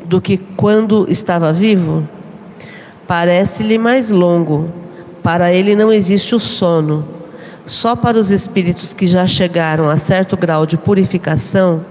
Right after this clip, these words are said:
o tempo, por assim dizer, se apaga diante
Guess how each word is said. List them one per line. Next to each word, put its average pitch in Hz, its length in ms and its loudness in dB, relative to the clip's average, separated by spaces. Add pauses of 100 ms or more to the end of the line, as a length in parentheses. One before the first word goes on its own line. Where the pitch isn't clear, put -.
(500)
o 190 100 2
tempo, 208 400 0
por 202 220 0
assim 190 340 0
dizer, 175 520 2
se - 260 -2
apaga 196 760 -2 (520)
diante 196 800 0